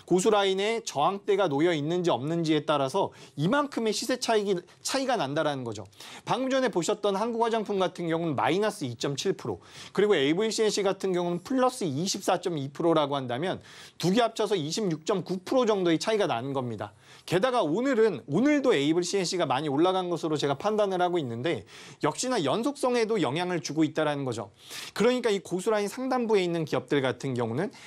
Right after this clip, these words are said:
같은 업종이나 같은 테마에 있다라고 하더라도 그 강도라든지 지속성이 월등히 뛰어나다라는 말씀을 드리고 싶습니다.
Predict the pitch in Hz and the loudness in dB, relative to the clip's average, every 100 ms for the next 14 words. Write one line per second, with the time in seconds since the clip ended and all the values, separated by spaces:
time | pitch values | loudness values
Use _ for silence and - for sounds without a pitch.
0 | - - 160 - 311 262 123 - 208 196 | -8 -4 -4 -2 -2 0 0 -2 0 2
1 | 175 147 - 131 - 208 196 285 302 311 | 2 0 -4 -6 -4 -6 -2 -2 2 2
2 | 190 139 156 139 131 147 151 120 117 180 | 2 0 0 0 0 0 0 -2 -2 -2
3 | 95 - - - - 214 - - 170 220 | -2 -12 -20 -18 -4 -4 -2 -2 2 4
4 | 240 220 190 185 180 165 - - - 180 | 4 4 2 -2 -4 -6 -6 -6 -4 -2
5 | 165 139 127 156 202 190 165 214 208 202 | 0 2 0 2 2 2 0 0 2 2
6 | 180 165 170 156 113 - 139 123 120 127 | 2 2 0 -2 -6 -6 -6 -4 -4 -4
7 | - - 139 110 | -6 -4 -4 -4